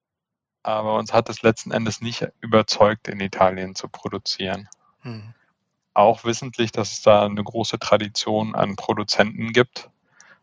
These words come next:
Speaker 1: wenigstens was so die ganze Rennradseite des, des Geschehens angeht. Und heutzutage ist es ja so, dass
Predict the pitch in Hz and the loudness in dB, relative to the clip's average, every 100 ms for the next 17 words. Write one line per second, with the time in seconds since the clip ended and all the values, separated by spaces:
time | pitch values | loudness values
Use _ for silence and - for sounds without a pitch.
0 | _ 107 104 101 101 - 104 - 107 98 | _ -4 -4 -6 -10 0 0 0 -2 -2
1 | 98 95 92 92 95 113 113 107 - - | 0 0 0 2 2 4 2 0 -8 -20
2 | _ 104 107 - 113 110 110 - - - | _ 4 4 4 -2 -2 -8 -10 -10 -12
3 | - _ - - - - 110 110 - 107 | -14 _ -12 -8 -4 0 0 -2 0 0
4 | 107 110 113 - _ - - - - _ | 0 -2 -2 -6 _ -20 -20 -20 -20 _
5 | _ _ - 208 98 98 98 98 - - | _ _ 2 4 4 2 -2 -4 -8 -6
6 | - 98 107 - 135 - 131 131 123 - | 2 6 6 4 -4 4 6 6 2 -4
7 | 110 - - - 107 107 110 104 - - | -6 -8 -4 2 2 2 4 4 2 -10